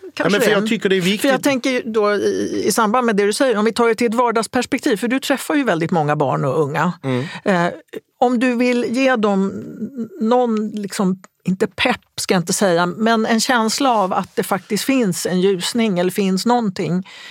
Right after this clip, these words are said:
Speaker 1: eh, som, som gör att man känner sig bra. Vad tänker du då?
Speaker 2: Så här är det.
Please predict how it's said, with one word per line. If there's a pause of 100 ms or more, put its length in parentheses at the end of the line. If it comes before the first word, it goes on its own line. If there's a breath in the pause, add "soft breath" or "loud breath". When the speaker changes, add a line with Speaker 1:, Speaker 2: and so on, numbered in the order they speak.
(180 loud breath)
Speaker 1:
eh, (720)
som,
som
gör
att
man
känner
sig
bra. (1160 soft breath)
Vad
tänker
du
då? (260 loud breath)
Speaker 2:
Så
här
är
det.